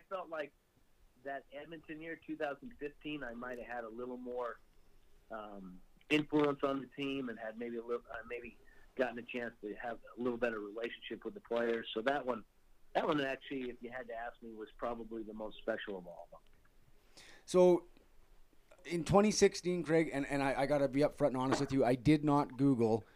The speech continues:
Speaker 2: twenty sixteen Saskatchewan Roughriders accidents, cars, players, coaches, but we had Dan Clark on last week, who was in a major car accident last year.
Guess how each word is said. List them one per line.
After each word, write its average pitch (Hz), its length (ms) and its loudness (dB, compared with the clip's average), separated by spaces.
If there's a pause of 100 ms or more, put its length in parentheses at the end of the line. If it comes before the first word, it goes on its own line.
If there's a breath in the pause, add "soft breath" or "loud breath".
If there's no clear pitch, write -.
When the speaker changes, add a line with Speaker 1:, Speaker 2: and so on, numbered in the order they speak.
(1300)
Speaker 2:
twenty 147 260 2
sixteen 139 800 0 (340)
Saskatchewan 127 600 0
Roughriders 123 520 2 (380)
accidents, 120 560 4
cars, 131 480 4
players, 127 480 0
coaches, 110 560 -4 (120)
but 113 200 4 (100)
we 131 120 -2
had 135 160 2
Dan 151 220 4
Clark 156 300 6
on 135 140 4
last 123 280 2
week, 113 220 -2
who 113 120 -2
was 110 200 -2
in 117 80 -2
a 110 60 -2
major 113 320 0
car 113 200 0
accident 107 480 -2
last 107 320 -2
year. 113 160 0